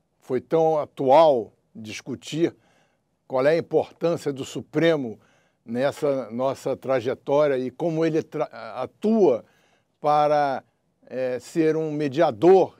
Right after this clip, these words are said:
entre os poderes, especialmente em crises políticas como os, a que estamos vivendo. Vamos discutir também sistemas de governo, vamos discutir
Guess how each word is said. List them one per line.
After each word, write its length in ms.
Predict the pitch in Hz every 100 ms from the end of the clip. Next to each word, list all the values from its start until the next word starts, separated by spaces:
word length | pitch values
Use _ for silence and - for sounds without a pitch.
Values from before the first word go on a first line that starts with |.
| _ -
entre 580 | 147 143 - 139 131
os 160 | 127 110
poderes, 540 | - 127 110 156 156
especialmente 800 | 139 - 151 131 139 147 151 160 - _ _ -
em 140 | 135
crises 440 | - 151 143 139
políticas 640 | - 131 127 143 - 143 -
como 320 | 143 135 135
os, 220 | 120 - -
a 280 | 117 123 113
que 120 | -
estamos 340 | 110 127 123
vivendo. 420 | 110 120 107 101 92 _ _ _ _ _
Vamos 280 | 147 165 160
discutir 400 | 123 165 127 170
também 340 | 165 139 165
sistemas 680 | 135 160 - - 185 175 139
de 100 | 127
governo, 580 | 131 110 143 127 98 95
vamos 180 | 107 127
discutir 640 | 107 - - - 156 147